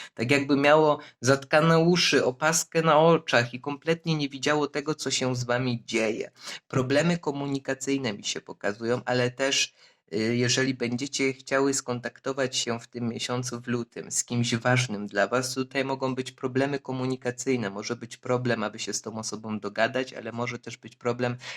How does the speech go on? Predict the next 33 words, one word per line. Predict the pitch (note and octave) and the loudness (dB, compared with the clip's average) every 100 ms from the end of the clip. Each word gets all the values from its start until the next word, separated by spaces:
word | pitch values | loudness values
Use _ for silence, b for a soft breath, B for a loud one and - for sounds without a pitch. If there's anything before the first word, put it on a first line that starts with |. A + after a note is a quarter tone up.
| - | -6
aby | B2 C3 | -2 0
się | - A2+ | 0 0
z | - | -2
tą | A#2+ A2 | -2 -2
osobą | A2 A#2+ A#2 A#2 | -4 -4 -4 -4
porozumieć | A#2+ A#2 A2+ B2+ B2 B2 | -2 -2 -2 -2 -2 -4
pod | A#2 - | -10 -12
tym | A2+ | -12
względem, | G#2+ - A#2+ A2+ A2+ | -10 -2 -2 0 -2
że | A2 | 0
nie | A2+ G#2 | 0 0
będzie | A2 A2 A2 | -2 -2 -4
odpisywała | - - G#2 G#2 A2 A2 | -4 -8 -6 0 2 2
na | G#2+ | 2
wasze | G#2 G#2+ - | -2 -2 -2
wiadomości, | G2+ G#2 G#2+ A2+ B2+ - A2+ | -2 -4 -2 -2 -2 -4 -8
czy | - | -8
nie | G2+ | -8
będzie | A2 A#2 A#2+ A#2 B B _ | -6 -2 -2 -4 B B _
odbierała | C3 B2 B2 A#2 A#2+ A2 | -6 -2 4 6 6 4
waszych | A2 A#2 A2 | 2 -2 -2
telefonów, | - G#2+ G#2+ A2+ A2 G#2 G2+ | 0 0 0 0 -2 -2 -6
bo | G#2+ | -14
tutaj | G#2+ A2+ G#2+ | -6 -6 -2
karta | A#2+ A#2+ A2+ | -2 -2 -4
mówi | A2+ A2 G#2+ | -6 -10 -8
też | G#2+ A#2 | -4 -2
o | |
tym, | A#2+ A#2+ A2 | -2 -4 -4
że | G#2 | -4
może | A2 A2 G2 | -2 -2 -4
być | F#2+ - | -6 -12
problem, | - A2 G#2+ G#2+ G#2 | -4 0 2 2 0